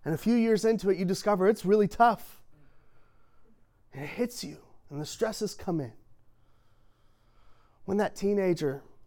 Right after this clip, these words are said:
pushes you to the limit, and you're not just angry with them, but you're fearful for their journey, how do you, how do you push on?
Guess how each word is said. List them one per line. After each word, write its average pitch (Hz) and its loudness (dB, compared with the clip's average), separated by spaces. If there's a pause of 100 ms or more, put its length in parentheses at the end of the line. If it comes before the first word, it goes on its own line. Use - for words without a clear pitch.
(180)
pushes 220 -4
you 196 -2
to - -12
the 175 -6
limit, 170 0 (1700)
and 185 -4
you're 196 0
not 214 -2
just - -6
angry 190 -2
with 160 -4
them, 165 -4
but 151 -4
you're 147 -6
fearful 175 -8
for 156 -8
their 139 -8
journey, 156 -6 (420)
how - -20
do 226 -10
you, 185 -10
how - -20
do 202 -14
you 185 -14
push - -12
on? 151 -12